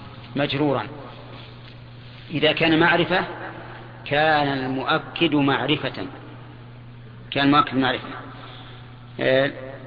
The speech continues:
واختلف النحويون هل يؤك-، تؤكد النكرة أو لا،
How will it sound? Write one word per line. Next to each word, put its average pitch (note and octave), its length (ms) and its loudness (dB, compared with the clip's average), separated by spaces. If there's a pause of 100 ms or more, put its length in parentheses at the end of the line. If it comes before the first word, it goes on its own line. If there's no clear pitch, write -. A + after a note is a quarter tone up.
(1160)
واختلف E3+ 460 4
النحويون D3+ 680 6 (760)
هل D#3 360 6 (880)
يؤك-، - 720 0
تؤكد C#3 500 2
النكرة C#3 440 4
أو C3+ 260 2
لا، C3 120 0